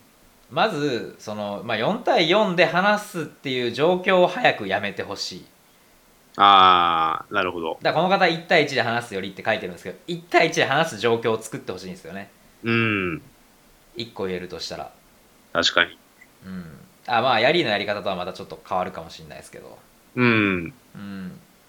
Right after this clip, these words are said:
Speaker 1: 僕はもうその場で個人戦に持ち込む。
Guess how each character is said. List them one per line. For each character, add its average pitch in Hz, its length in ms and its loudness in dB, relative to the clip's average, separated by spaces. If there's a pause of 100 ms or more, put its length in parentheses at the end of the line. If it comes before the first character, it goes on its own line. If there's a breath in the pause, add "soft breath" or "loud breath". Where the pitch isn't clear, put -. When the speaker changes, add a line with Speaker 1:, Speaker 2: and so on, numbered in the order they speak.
(460)
Speaker 1:
僕 143 360 -4
は 190 340 6
も 151 220 -2
う - 40 -6
そ 120 160 -2
の 127 100 0
場 127 120 4
で 104 100 -2
個 110 180 -6
人 101 260 -12
戦 98 240 -6
に 95 140 -10
持 95 180 -10
ち - 140 -12
込 92 180 -12
む。 87 140 -14